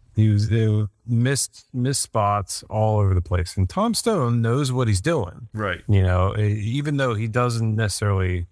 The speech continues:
Speaker 1: look it, <laughs> it's even mentioned in there that Tom has never heard of Ico Pro. <laughs>
Speaker 2: Yeah. They're like, "You're not taking our product."
Speaker 1: No. There's one spot where Tom is on the top rope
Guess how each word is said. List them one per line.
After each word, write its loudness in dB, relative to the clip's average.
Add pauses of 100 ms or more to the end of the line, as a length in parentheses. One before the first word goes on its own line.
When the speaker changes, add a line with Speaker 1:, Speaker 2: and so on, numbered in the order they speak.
Speaker 1:
look 2
it, 0
<laughs> -8
it's 0
even 0
mentioned 0
in 0
there 0
that 0
Tom 0
has -2
never -2
heard -2
of -2
Ico -2
Pro. 2 (240)
<laughs> -12 (140)
Speaker 2:
Yeah. 2 (140)
They're -4
like, -4 (120)
"You're -4
not -2
taking -6
our 0
product." -4
Speaker 1:
No. 0 (100)
There's -4
one -2
spot -2
where -2 (120)
Tom -2
is 2
on 2
the 0
top -2
rope -2